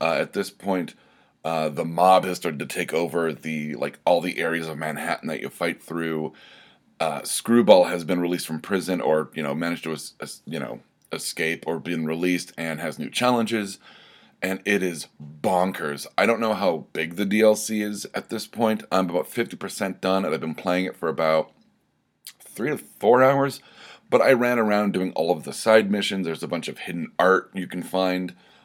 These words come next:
uh, for a, a side mission that ties into the original Black Cat, uh, who's, uh, the modern Black Cat's father. And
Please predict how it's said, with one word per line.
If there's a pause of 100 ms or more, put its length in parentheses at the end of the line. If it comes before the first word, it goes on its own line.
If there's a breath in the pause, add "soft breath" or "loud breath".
uh,
for
a,
a
side
mission
that
ties
into
the
original
Black
Cat, (460 soft breath)
uh,
who's, (120)
uh, (260)
the
modern
Black
Cat's
father. (1600)
And